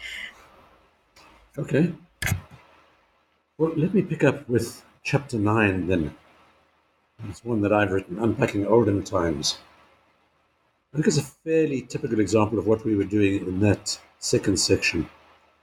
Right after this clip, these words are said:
You know, Olden Times in Zululand and Natal was written by a missionary historian, Alfred Bryant,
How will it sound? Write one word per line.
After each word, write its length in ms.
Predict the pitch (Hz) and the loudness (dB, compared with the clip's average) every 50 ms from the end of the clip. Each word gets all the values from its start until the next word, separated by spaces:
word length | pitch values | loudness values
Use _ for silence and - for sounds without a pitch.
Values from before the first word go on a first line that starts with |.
| _ _ _ _ _ _ _ _ _ _ _ _ _ _ - - _ - | _ _ _ _ _ _ _ _ _ _ _ _ _ _ -20 -20 _ -6
You 100 | 127 127 | 0 0
know, 140 | 127 - - - - _ _ _ _ _ _ _ _ _ _ - | 0 0 -2 -8 -20 _ _ _ _ _ _ _ _ _ _ -6
Olden 260 | 139 151 165 165 143 | -2 0 0 0 0
Times 460 | 123 - 131 131 127 120 117 104 - - | 0 0 0 2 2 2 2 0 -2 -4
in 500 | - 131 120 110 104 104 101 95 87 - - - 87 | -4 -2 0 2 2 2 2 0 -2 -6 -10 -20 -12
Zululand 540 | 85 101 120 131 131 110 110 104 98 92 92 | -4 0 2 2 4 4 2 0 0 0 -2
and 100 | 87 90 | -4 -4
Natal 540 | 90 85 - - 123 113 101 87 - - _ _ _ _ _ _ _ _ - | -4 -4 -6 -4 -2 -2 -2 -2 -2 -6 _ _ _ _ _ _ _ _ -14
was 160 | 110 101 92 | -8 0 2
written 240 | 110 120 - 156 104 | 2 2 2 0 -2
by 240 | 95 101 101 104 104 | 0 2 2 2 0
a 140 | 101 107 107 | 0 0 0
missionary 440 | 98 117 117 - - 110 110 95 85 | 0 0 0 0 0 0 0 0 0
historian, 600 | 90 - - - 107 98 95 90 90 90 80 - _ _ _ _ _ _ - | 0 -2 -4 -4 0 0 2 2 2 0 -4 -8 _ _ _ _ _ _ -2
Alfred 400 | 117 117 117 117 - 90 78 - | 0 0 0 0 -4 -8 -6 0
Bryant, 520 | 113 110 104 101 92 82 76 - - - | 2 2 4 4 2 -2 -4 -10 -12 -16